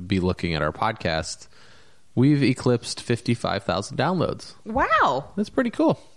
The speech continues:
Speaker 2: That's amazing.
Speaker 1: Well, thank you for listening, people.
Speaker 2: Thanks for listening.
Speaker 1: Yeah.
Speaker 2: We're so excited. That's awesome.
Speaker 1: Yeah, I, I mean, that doesn't mean anything. Like, it means that people
Speaker 2: Yes, it
Speaker 1: listen.
Speaker 2: does.
Speaker 1: No, I mean, like, it doesn't change the fact that we're gonna, like
Speaker 2: We're not doing this for the downloads, people. We're doing it 'cause we like doing it.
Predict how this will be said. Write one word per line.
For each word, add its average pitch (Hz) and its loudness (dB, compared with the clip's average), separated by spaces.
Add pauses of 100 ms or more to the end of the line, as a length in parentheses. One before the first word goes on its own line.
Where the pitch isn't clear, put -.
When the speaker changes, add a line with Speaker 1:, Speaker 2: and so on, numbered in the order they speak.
(360)
Speaker 2:
That's 427 -2
amazing. 427 0
Speaker 1:
Well, 139 -2
thank 156 2
you 156 -4
for 165 2
listening, 110 2
people. 392 2
Speaker 2:
Thanks - -6
for 415 0
listening. 403 0
Speaker 1:
Yeah. 180 4 (180)
Speaker 2:
We're 349 -2
so 359 0
excited. 359 -2
That's - -2
awesome. 214 0 (180)
Speaker 1:
Yeah, 135 0
I, 131 4
I 131 2
mean, 127 4
that 123 4
doesn't 104 4
mean 95 4
anything. 104 2 (120)
Like, 127 0
it 120 0
means 107 0
that 104 0
people - 0
Speaker 2:
Yes, - 2
it - 2
Speaker 1:
listen. 440 2
Speaker 2:
does. 494 -4 (320)
Speaker 1:
No, 165 4
I 123 2
mean, 117 4
like, 107 0
it 104 2
doesn't 87 0 (320)
change 90 -4
the - -4
fact 82 -2
that 80 2
we're 82 0
gonna, 78 -2
like 73 -2 (800)
Speaker 2:
We're 185 0
not 208 0
doing 214 2
this 185 2
for 208 -2
the 175 0
downloads, 123 0
people. 120 -2
We're 123 0
doing 151 2
it 165 -2
'cause 139 -4
we 131 0
like 120 0
doing 104 -6
it. 82 -6